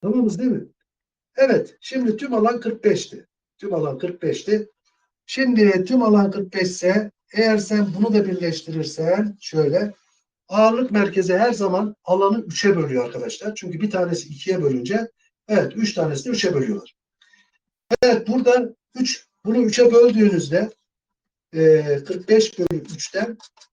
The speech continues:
her bir alan yani A B G, B G C, A G C üçgenlerin alanlarının her biri on beştir.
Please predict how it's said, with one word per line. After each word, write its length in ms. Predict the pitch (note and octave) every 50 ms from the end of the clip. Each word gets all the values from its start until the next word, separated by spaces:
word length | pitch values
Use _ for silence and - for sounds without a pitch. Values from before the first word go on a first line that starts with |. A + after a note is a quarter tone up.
| _ _
her 360 | _ - B3+ C#4+ C#4 C4 G#3
bir 280 | G#3 G3+ G3 F#3 - - _ _
alan 480 | - F#3 F3 E3 D#3 - G#3 - - _
yani 420 | F3+ F#3+ F#3+ F#3+ F3+ F3 D#3+ - - -
A 380 | - F3 F#3 F#3+ F#3+ F#3+ D#3+ D#3
B 160 | F#3 F#3 F#3
G, 440 | F3+ F3+ F3+ E3 E3 F3 F3 - - _ _ _ _ _ _ _ _
B 260 | - C3+ F3+ F#3+ F#3+ F#3
G 340 | F3+ D#3+ F3 E3+ E3+ D#3
C, 380 | C#3 C3+ E3 D#3+ D#3+ D#3+ - - _ _ _
A 180 | - E3+ F3 F3+
G 260 | F3 F#3 F#3 F3+ F3+
C 140 | F#3 G#3+ G3+
üçgenlerin 440 | - - - D#3+ D#3 D3+ D3+ D3 E3
alanlarının 460 | F3 F3+ F3+ E3+ E3 D#3+ - D#3 F#3+
her 200 | C4 C#4 C4 A3
biri 120 | A3 G#3+
on 160 | G#3 G3+ F3+
beştir. 420 | C#3+ B2 - - - _ _ _